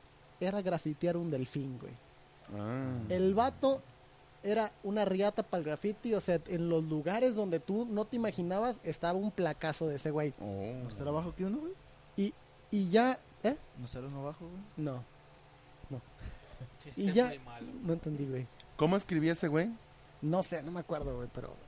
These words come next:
Speaker 1: escribía y tenía un pinche placazo y los lugares más cabrones,
Speaker 2: Así
Speaker 1: él
Speaker 2: como,
Speaker 1: se
Speaker 2: como Calaca, ¿no?
Speaker 1: Ah,
Speaker 4: Don
Speaker 1: algo así,
Speaker 4: Verga.
Speaker 1: no sé.
Speaker 2: Don
Speaker 1: El
Speaker 2: Calaca.
Speaker 1: pedo es que dijo él, "Güey, mi sueño es grafitear un pinche delfín para que
Speaker 2: Mm.
Speaker 1: cuando vaya en el Atlántico
Speaker 4: <laughs> Ah,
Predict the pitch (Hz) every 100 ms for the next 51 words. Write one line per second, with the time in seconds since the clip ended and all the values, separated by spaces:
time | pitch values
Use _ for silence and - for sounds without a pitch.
0 | 160 151 170 165 214 254 190 180 - 190
1 | 220 302 311 285 226 214 262 269 285 208
2 | 180 180 175 247 226 240 - 208 180 226
3 | 294 339 - 165 131 117 104 113 107 98
4 | 107 110 117 104 98 113 139 147 - 151
5 | 147 151 131 175 165 143 113 - 156 -
6 | 127 - 113 117 107 - 131 233 240 240
7 | 202 - 233 196 202 220 220 214 208 247
8 | 214 185 226 233 233 220 185 214 196 175
9 | 196 202 202 175 165 170 170 170 165 240
10 | 226 165 147 139 120 151 147 143 156 240
11 | 240 226 190 202 214 226 247 202